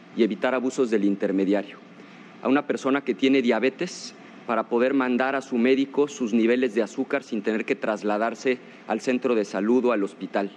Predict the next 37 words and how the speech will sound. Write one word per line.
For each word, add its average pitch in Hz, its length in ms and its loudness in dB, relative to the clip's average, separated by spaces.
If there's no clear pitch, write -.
A 110 80 -2
un 139 160 4
joven 156 420 0
que 139 120 0
vive 127 240 4
en 127 60 0
una 127 160 0
comunidad 113 460 0
rural 120 420 2
alejada, 123 520 -2
poder 113 300 -2
tomar 117 320 -2
un 117 120 0
curso 120 320 -2
en 104 140 2
línea, 135 340 4
aprender 113 460 0
otro 123 300 2
idioma. 127 460 2
Hay 135 180 0
treinta 170 400 2
por 117 220 -2
ciento 127 420 0
de 110 100 4
la 110 100 2
población 110 480 0
mexicana 131 520 -2
que 131 100 2
aún 135 220 4
no 139 100 4
tiene 131 280 2
acceso 120 360 -2
a - 20 2
estas - 280 -6
tecnologías. 95 720 -2
La 123 200 2
desigualdad 131 840 0